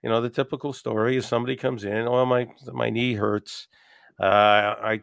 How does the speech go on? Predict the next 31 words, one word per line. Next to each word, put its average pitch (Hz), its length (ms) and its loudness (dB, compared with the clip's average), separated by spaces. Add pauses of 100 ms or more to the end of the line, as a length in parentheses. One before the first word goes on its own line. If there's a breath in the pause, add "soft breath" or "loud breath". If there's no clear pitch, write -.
(140)
give 117 180 -2
it 113 120 2
out 104 180 2
of 104 100 -4
the 113 100 -10
level 113 380 0
of 101 100 -6
ten, 113 300 -4
it's, - 300 -14 (100)
it's 104 160 -20
a 95 80 -12
six - 400 -14
right 98 260 -10
now. 90 340 -2 (760)
And 107 260 -2
after 131 420 2
ninety 117 400 2
seconds 110 540 0
of 98 460 0 (440 soft breath)
using 120 320 2
a 123 40 2
massage 113 440 -2
tool 104 400 -4 (760)
and 95 300 -2
using 117 260 -2
one 113 120 0
of 113 80 0
our, 110 420 0
uh, 98 460 -6 (260)
topical 113 440 -4
sprays, 95 640 -6